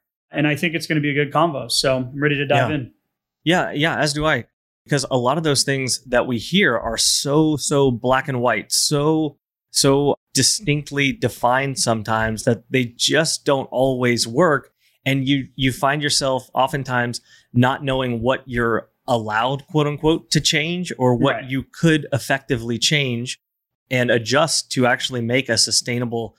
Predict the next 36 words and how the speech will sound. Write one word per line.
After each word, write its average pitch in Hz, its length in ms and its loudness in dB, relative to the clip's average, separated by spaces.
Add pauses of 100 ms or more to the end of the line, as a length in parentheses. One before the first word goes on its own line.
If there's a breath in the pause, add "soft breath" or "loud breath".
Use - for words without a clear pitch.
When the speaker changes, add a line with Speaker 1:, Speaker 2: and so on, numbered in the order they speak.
(180)
Speaker 2:
lifestyle 117 640 0
shift. - 520 -2 (240)
And 127 200 0
so 131 440 0
we're 135 120 -4
gonna 151 120 0
give 139 180 0
some 135 160 0
perspective - 580 -4
on 107 140 -4
some 131 220 2
of 120 160 0
the 120 320 2
most 131 280 2
important 127 480 -2
factors 120 460 -4
when 117 180 -4
considering 117 720 -2 (240)
your 120 320 0
insulin 135 460 0
response 113 580 0 (300)
and 123 500 0 (280)
ketogenic 123 500 -2
diet 117 480 -2
application 120 680 0
specifically. 107 560 -4
So 120 160 2
I 135 60 2
love 113 220 -6
this 107 120 -4
conversation 104 540 -4
that - 100 -2
we're 107 100 -2
gonna 107 140 -10
get 104 120 -10
into. 101 300 -6